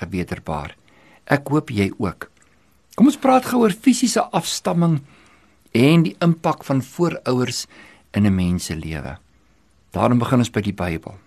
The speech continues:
Die Bybel spoor geslagsregisters na en demonstreer die belangrikheid van fisiese afstamming,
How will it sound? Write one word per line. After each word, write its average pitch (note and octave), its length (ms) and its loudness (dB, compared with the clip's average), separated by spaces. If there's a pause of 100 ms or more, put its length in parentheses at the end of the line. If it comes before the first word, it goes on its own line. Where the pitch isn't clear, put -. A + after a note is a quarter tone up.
(160)
Die F#2 100 -8
Bybel A#2 460 0 (440)
spoor - 400 2
geslagsregisters F#3+ 1200 -2
na G#2+ 480 0
en B3 400 2
demonstreer B3 540 2
die G#3 80 0
belangrikheid G3 580 2
van E3 160 0
fisiese E3 440 -2
afstamming, D3+ 760 0